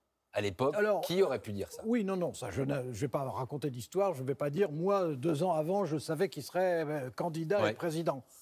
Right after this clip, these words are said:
Speaker 2: En revanche, j'ai pas été un des derniers à comprendre que il allait avoir un rôle politique important. Je pensais plutôt au début, euh,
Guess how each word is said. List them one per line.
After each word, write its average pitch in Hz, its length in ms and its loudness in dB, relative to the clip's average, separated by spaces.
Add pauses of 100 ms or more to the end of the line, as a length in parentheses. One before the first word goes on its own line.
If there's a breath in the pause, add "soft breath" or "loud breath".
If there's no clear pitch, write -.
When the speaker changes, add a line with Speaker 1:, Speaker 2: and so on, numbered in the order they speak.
(260 loud breath)
Speaker 2:
En 123 100 -2
revanche, 160 260 0
j'ai 175 80 0
pas 170 180 2
été 196 200 0
un 170 80 0
des 151 120 -4
derniers 156 340 -2
à 156 80 2
comprendre 185 540 -4 (100)
que 208 300 2 (1160 loud breath)
il 185 160 2
allait 196 260 4
avoir 180 380 2
un 170 60 2
rôle 165 260 0
politique 175 400 -2
important. 165 420 0
Je - 80 -16
pensais 147 260 -4
plutôt 170 320 -2
au 147 60 2
début, 135 480 0
euh, 120 100 -8